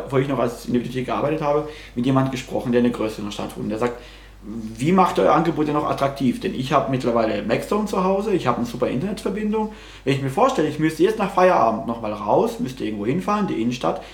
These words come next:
Ich hab keinen Parkplatz, muss irgendwo mein Auto abstellen, notfalls im Halteverbot riskiere einen Park-, Strafzettel. Gehe dann rein, stelle fest, der Film ist gar nicht da, wo ich überhaupt ausleihen möchte, weil Reservierung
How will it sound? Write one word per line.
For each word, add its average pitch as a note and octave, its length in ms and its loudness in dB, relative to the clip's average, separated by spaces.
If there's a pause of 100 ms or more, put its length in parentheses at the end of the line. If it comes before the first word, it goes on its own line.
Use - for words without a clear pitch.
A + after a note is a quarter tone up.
(160)
Ich B2 120 -6
hab A#2 120 -4
keinen F#3 240 2
Parkplatz, D3 560 0
muss C3+ 220 -2
irgendwo A#2+ 180 0
mein G#2+ 120 -2
Auto G#2 260 2
abstellen, A#2+ 380 2
notfalls A#2 280 0
im - 140 -4
Halteverbot B2+ 640 0
riskiere A2+ 360 -6
einen - 160 -10
Park-, - 360 -10
Strafzettel. A2+ 600 -4 (400)
Gehe C#3 160 0
dann B2+ 160 6
rein, C3 360 4
stelle C3+ 280 0
fest, D#3 220 2
der C#3 80 -2
Film D#3 240 2
ist C3 140 -4
gar A#2+ 200 4
nicht A2+ 160 -4
da, A3+ 220 2
wo F3 80 4
ich B2+ 100 -2
überhaupt A#2 340 2
ausleihen A2 520 -2
möchte, A2 320 -4
weil A#2 120 0
Reservierung A2 580 -6